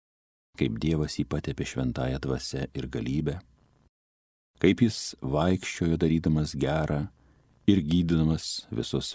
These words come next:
velnio pavergtuosius, nes Dievas buvo su juo. Mes esame liudytojai visko, ką jis yra padaręs Žydų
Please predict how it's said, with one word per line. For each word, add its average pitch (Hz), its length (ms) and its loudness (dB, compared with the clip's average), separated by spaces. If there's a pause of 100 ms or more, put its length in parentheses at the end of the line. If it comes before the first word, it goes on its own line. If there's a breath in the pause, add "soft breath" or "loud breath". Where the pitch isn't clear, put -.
velnio 131 240 -2
pavergtuosius, - 960 -4 (540)
nes 123 220 0
Dievas 95 480 -2
buvo 64 280 -6
su - 200 -6
juo. - 240 -8 (2250 soft breath)
Mes 101 240 4
esame 113 300 6
liudytojai 101 640 6
visko, 90 400 2
ką - 220 2
jis - 180 0
yra 82 140 0
padaręs 76 500 0
Žydų 69 360 -4